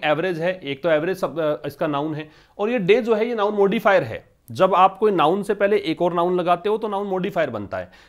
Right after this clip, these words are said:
नाउन मॉडिफायर जो होता है वो एक एडजेक्टिव का काम करता है, और एडजेक्टिव का प्लूरल नहीं बनता है, ये पता होना चाहिए आपको। तो फिर भी जो सात दिन का रोलिंग एवरेज है कि हर सात दिन में, मतलब ये चक्र घूमता रहता है। Crossed टू मिलियन डोजेज,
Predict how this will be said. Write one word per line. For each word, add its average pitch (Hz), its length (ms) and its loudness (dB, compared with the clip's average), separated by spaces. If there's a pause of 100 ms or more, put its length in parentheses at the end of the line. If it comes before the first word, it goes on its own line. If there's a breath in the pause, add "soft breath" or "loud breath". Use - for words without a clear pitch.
(140 soft breath)
नाउन 170 200 2
मॉडिफायर 196 440 0
जो 180 120 -4
होता 185 200 -2
है 202 40 0
वो 202 80 -2
एक 196 120 -4
एडजेक्टिव 180 360 -2
का 180 60 -2
काम 147 180 -4
करता 107 280 -6
है, 98 60 -8
और 123 160 -4
एडजेक्टिव 156 340 -6
का 180 80 -4
प्लूरल 156 280 -4
नहीं 147 220 -4
बनता 160 280 -6
है, 226 60 -8
ये 254 80 -10
पता 160 200 -8
होना 123 220 -10
चाहिए 101 180 -12
आपको। - 240 -18 (500 soft breath)
तो 175 60 -4
फिर 214 200 0
भी 208 180 0
जो 220 160 -6
सात 180 260 4
दिन 202 200 -2
का 196 100 2
रोलिंग 165 260 -2
एवरेज 113 320 -4
है 87 100 -16 (260)
कि 139 60 -6
हर 151 160 2
सात 147 220 2
दिन 131 200 -4
में, 127 300 -4 (260)
मतलब 120 240 -6
ये 123 80 -2
चक्र 127 280 -6
घूमता 117 320 -6
रहता 113 220 -8
है। 127 140 -12 (480 soft breath)
Crossed 220 380 8 (100)
टू 214 160 -2
मिलियन 180 360 -2
डोजेज, 117 400 -2